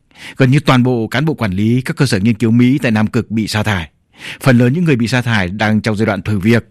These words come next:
chờ biên chế chính thức, hoặc các nhà khoa học đang trong giai đoạn làm luận án tiến sĩ. Một số người so sánh cuộc tấn công hiện nay của chính quyền Trump với giới khoa học giống với cuộc chiến chống cộng trong giới khoa học tại Mỹ những năm một chín năm mươi,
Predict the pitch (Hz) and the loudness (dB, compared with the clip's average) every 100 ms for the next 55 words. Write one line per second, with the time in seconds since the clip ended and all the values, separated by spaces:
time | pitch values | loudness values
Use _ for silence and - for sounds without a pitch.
0 | - 120 107 104 120 117 110 107 117 180 | -4 -2 0 0 0 0 -2 -2 0 0
1 | 202 - - - 113 113 160 131 104 120 | -2 -10 -8 -2 -2 0 -2 -2 -2 -2
2 | 120 98 123 110 104 117 107 101 110 104 | -2 -2 -2 -2 0 0 0 0 0 0
3 | 90 104 101 95 104 98 104 127 120 131 | -2 -2 -2 -2 -2 0 0 0 2 0
4 | 123 - _ _ _ - - 151 143 165 | -2 -6 _ _ _ -20 -8 -2 2 2
5 | 165 127 160 127 113 160 139 - 117 135 | 2 0 -2 0 0 0 -2 0 0 2
6 | 117 120 113 120 110 101 113 127 113 85 | 2 2 4 2 0 -2 -4 -4 -4 -4
7 | 120 110 98 104 104 107 110 120 139 123 | -2 -2 -2 -4 -2 -2 -2 -2 0 -2
8 | 95 - - - - 101 127 143 175 127 | -2 -10 -20 -20 -12 0 2 2 2 0
9 | - 110 120 143 135 127 131 139 101 113 | 0 2 2 2 2 0 2 -2 -2 -4
10 | 113 110 104 113 143 110 110 110 117 143 | 0 0 0 -2 -2 -4 -2 0 2 0
11 | 139 123 127 120 117 104 - 113 131 143 | -2 -2 0 0 0 -2 -2 0 2 4
12 | 135 | 2